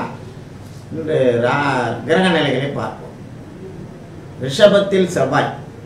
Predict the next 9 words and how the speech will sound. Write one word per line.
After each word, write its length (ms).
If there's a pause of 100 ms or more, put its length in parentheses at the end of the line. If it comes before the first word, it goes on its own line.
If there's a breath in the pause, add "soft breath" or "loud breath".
(200)
மிதுனத்தில் 760
ராகு, 320 (800)
தனுசில் 580 (200)
கேது, 460 (260)
சனி, 360 (200)
குரு, 220 (2250)
கும்பத்தில் 680 (160)
புதன், 420
சுக்கிரன், 400